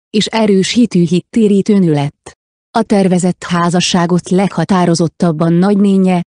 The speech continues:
Gerberga apáca főnöknő ellenezte. Helytelenítette, hogy törékeny unokahúgát politikai okok miatt veszélynek tegyék ki a barbár herceg oldalán. Hiába utaltak arra,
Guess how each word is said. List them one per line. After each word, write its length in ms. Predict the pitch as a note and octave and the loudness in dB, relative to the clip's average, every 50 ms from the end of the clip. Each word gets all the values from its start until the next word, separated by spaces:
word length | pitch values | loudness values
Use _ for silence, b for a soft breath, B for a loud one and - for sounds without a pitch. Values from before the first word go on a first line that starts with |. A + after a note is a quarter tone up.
| _ - | _ 0
Gerberga 520 | F3+ A3 B3 C4 B3 A#3+ A3+ A3 F#3 F3+ E3+ | 0 2 2 2 2 2 2 0 0 0 0
apáca 560 | E3 D3 - D3 C#3+ D#3 - - D4+ C#4 C4 | 0 -2 -2 -4 -4 -4 -4 -2 -2 -2 -2
főnöknő 680 | - - G#3 F#3+ F#3+ F#3+ F#3 F3+ - - D#3+ E3 D#3+ | -2 -2 0 0 2 2 0 0 -2 -2 -2 -2 0
ellenezte. 720 | D#3 D3+ D3+ D3 D3 D3+ D#3+ D#3 D#3 - - - D#3+ D#3 D#3 - _ _ _ _ _ _ _ - | 0 0 -2 -2 -2 -2 -2 -2 -4 -6 -8 -8 -6 -6 -6 -10 _ _ _ _ _ _ _ -4
Helytelenítette, 1080 | - D4 G3 - - - F#3+ F3 E3+ E3 D#3+ D#3 - - B3 A#3+ - _ - F#3 F#3 G3 - _ _ _ - | -2 -2 -2 -2 -4 -2 -2 0 0 0 -2 -2 -2 -2 -4 -4 -4 _ -4 -2 -2 -2 -6 _ _ _ -4
hogy 60 | A3 | -2
törékeny 540 | - A#3+ A3+ A3+ G#3+ G3+ - - G3 F#3 E3+ | 0 2 2 4 2 2 2 0 -2 0 0
unokahúgát 840 | F3+ E3 D#3 D3+ - - A#3+ A3+ A3 G#3+ G#3+ G3 G#3 F#3+ F#3+ - - | 0 0 -2 -4 -4 -4 -2 0 0 0 0 0 0 -2 -2 -4 -2
politikai 580 | - A3 G3 F#3 E3+ - E3 - G3 F3+ E3+ - | -2 0 0 2 0 0 -2 0 0 0 0 0
okok 340 | G3 G#3 - - F#3+ - | -2 -4 0 -2 -2 0
miatt 340 | - G3 G3 F#3+ F#3 F#3 D#3+ | 2 2 2 2 2 0 -2
veszélynek 560 | - F3+ F3+ F3 - - D#3 D#3 D#3 D#3 D3+ | 0 -2 -2 -2 -2 -2 -2 0 0 -2 -2
tegyék 360 | - - B3 A3+ F#3+ F#3 E3+ - | -2 -2 -2 0 0 0 -2 -2
ki 200 | - F3 E3 E3 | -2 -2 0 0
a 180 | D#3+ D#3 D#3 - _ _ _ - | -2 -2 -6 -8 _ _ _ -2
barbár 460 | F#3 F#3+ B3+ C4+ B3 A3 A#3 G#3+ G#3+ G3 | 0 2 2 2 2 2 2 0 0 0
herceg 360 | G#3 G#3 F#3+ - - F#3+ E3+ | 0 0 0 0 -2 -2 0
oldalán. 680 | - G#3 G3 F#3 D#3 D3+ D3+ D3+ D3+ D3+ D3+ D#3 D3+ - _ _ _ _ _ _ _ _ - | 0 0 0 0 -2 -2 -2 -2 -2 -2 -2 -4 -6 -8 _ _ _ _ _ _ _ _ 0
Hiába 480 | B3+ C4+ C#4 B3 B3 A3+ G3+ G#3+ G#3 | 2 2 4 2 2 0 0 2 2
utaltak 500 | G3+ G3+ - E3 D#3+ D#3+ - F3+ F3 E3+ | 0 0 0 -2 -2 -2 -2 -2 -4 -2
arra, 380 | - F3+ E3+ E3 E3 E3 E3+ | 0 -2 0 0 0 0 0